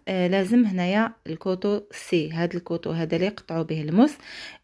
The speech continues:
هو واسمو الكوتو سي، ولا ما عند-، اللي ما عندهاش تقطع بالموس تاع الخبز.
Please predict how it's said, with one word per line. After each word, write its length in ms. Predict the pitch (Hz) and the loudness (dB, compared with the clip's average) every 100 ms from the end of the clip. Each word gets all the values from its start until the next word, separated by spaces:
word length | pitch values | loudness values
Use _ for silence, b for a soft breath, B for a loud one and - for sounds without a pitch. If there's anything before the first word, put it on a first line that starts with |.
| - | -8
هو 420 | 196 202 226 240 | -2 2 4 4
واسمو 320 | 202 - 214 | 2 2 2
الكوتو 400 | 226 220 190 156 | 2 0 -4 -4
سي، 300 | 151 - 254 | -2 2 4
ولا 220 | 262 247 226 | 6 6 6
ما 100 | 208 | 4
عند-، 240 | 185 180 | 2 0
اللي 180 | 196 247 | 4 6
ما 100 | 254 | 6
عندهاش 480 | 190 170 185 247 - | 4 0 0 -2 -4
تقطع 320 | 226 220 269 | -10 -4 -2
بالموس 360 | 214 208 262 | 0 2 2
تاع 140 | - 156 | 2 -6
الخبز. 360 | 151 - 135 | -6 -10 -10